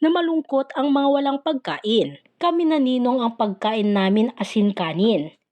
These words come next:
mantika ng baboy, tsaka toyo. Ibabaw lang sa kanin lalamutakin pwede na. Sobrang saya naman, Ninong.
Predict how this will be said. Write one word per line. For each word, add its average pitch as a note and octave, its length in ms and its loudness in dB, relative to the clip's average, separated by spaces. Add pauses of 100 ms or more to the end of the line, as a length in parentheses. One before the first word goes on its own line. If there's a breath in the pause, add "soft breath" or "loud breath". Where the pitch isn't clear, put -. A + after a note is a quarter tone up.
mantika F#3 560 -2
ng E3+ 160 -6
baboy, F#3 640 -2 (160)
tsaka D#4+ 320 -2
toyo. F#3+ 560 0 (400)
Ibabaw F3+ 560 -2
lang G3+ 320 0
sa G3+ 80 -6
kanin G#3+ 480 -2
lalamutakin F#3+ 960 -2
pwede D3+ 320 -6
na. G3 320 -2
Sobrang D#4 480 -2
saya B3+ 320 0
naman, A3 320 0
Ninong. F3+ 560 -2